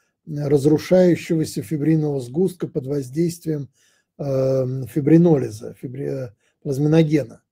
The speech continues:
Э, поэтому об идущем тромбозе он вообще ничего не говорит. Он скорее говорит о, э, фибринолизе. Но если у вас плазминогена мало, а он заблокирован, как известно, есть такие работы,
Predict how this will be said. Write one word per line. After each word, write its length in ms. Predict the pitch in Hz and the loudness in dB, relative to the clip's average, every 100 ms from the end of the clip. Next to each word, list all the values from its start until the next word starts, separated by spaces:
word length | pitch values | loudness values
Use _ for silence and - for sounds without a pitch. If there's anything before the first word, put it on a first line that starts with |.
| _ _ _ _ _ _ | _ _ _ _ _ _
Э, 240 | 143 127 113 | -12 -10 -8
поэтому 540 | 143 147 147 151 160 170 | -4 -2 0 0 0 0
об 140 | 147 | 2
идущем 460 | 160 196 233 - 170 | 4 4 2 0 0
тромбозе 500 | 165 147 143 135 147 | 2 2 2 0 0
он 80 | 180 | 0
вообще 300 | 175 - 170 | 0 -2 -6
ничего 200 | 131 139 | -6 -10
не 100 | 123 | -10
говорит. 480 | 117 135 139 117 - | -10 -8 -8 -10 -8
Он 140 | 180 175 | -8 -8
скорее 320 | - 156 180 | -6 0 0
говорит 480 | 156 151 160 170 160 | 0 0 0 -2 -2
о, 220 | 151 147 _ _ _ _ - | -4 -4 _ _ _ _ -14
э, 520 | 147 143 135 135 131 120 | -8 -4 -4 -4 -6 -6
фибринолизе. 720 | 160 165 190 160 120 107 120 | 0 4 6 4 0 -8 -2
Но 380 | 151 156 - _ _ _ _ | 2 2 2 _ _ _ _
если 280 | 151 156 - | -6 -6 0
у 60 | 180 | 0
вас 160 | 185 | 0
плазминогена 720 | - 160 143 170 185 160 143 143 | 0 -4 0 2 2 2 0 0
мало, 400 | 175 247 202 156 | -2 -2 -2 -2
а 60 | 151 | -2
он 160 | 147 | -4
заблокирован, 680 | 131 139 160 160 160 131 113 | -4 -2 0 0 -4 -6 -8
как 220 | 131 - | -14 -14
известно, 420 | 135 139 131 - 135 | -14 -14 -16 -16 -18
есть 260 | 131 - | -16 -16
такие 300 | 139 - 160 | -18 -14 -10
работы, 480 | 180 202 254 175 | -8 -8 -10 -14